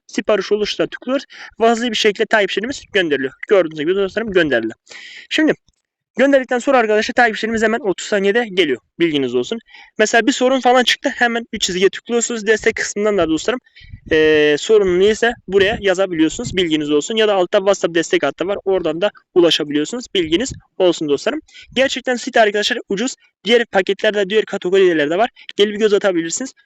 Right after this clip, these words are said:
Böyle bir site bulamazsınız dostlarım. Bu kadar ucuz, hızlı ve garantili bir site bulamazsınız. Bilginiz olsun. Hemen Instagram hesabımıza giriş yapalım. Bakalım takipçilerimiz gelmiş mi arkadaşlar?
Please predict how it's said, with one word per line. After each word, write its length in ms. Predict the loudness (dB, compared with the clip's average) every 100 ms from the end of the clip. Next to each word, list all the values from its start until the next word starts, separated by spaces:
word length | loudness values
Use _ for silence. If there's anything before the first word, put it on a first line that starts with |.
| _ _ -8
Böyle 300 | -2 0 0
bir 60 | -2
site 240 | 0 -2
bulamazsınız 540 | 2 0 0 -2 -2
dostlarım. 340 | -4 -2 -4 -4
Bu 60 |
kadar 260 | 0 2 2 2
ucuz, 300 | -2 -2 -4
hızlı 300 | -4 0 0
ve 80 | 2
garantili 440 | 0 -2 -2 -2
bir 40 |
site 200 | -2 -6 -6 -8 _
bulamazsınız. 520 | 0 2 0 -4 -6 -6 -6 -4
Bilginiz 320 | 0 2 0
olsun. 240 | -2 -4 -6 -6
Hemen 240 | -4 -2 -2
Instagram 320 | 0 0 0
hesabımıza 340 | 0 0 0
giriş 240 | -2 -2 -2
yapalım. 280 | 0 0 -2 -14 -20 _ _ _ _ _ _ -20 -20 _ _ _ _ -20 _ _ _ _ -12 -6
Bakalım 260 | -2 -2
takipçilerimiz 460 | 0 0 0 -2 -2
gelmiş 320 | 0 0 0
mi 100 | -2
arkadaşlar? 420 | -2 -2 -2 -4